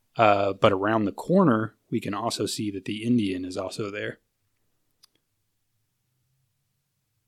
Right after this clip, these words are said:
We got kind of a sweet oneer shot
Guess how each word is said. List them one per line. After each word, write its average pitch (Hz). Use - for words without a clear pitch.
We 151
got 135
kind 135
of 101
a 107
sweet -
oneer 104
shot 104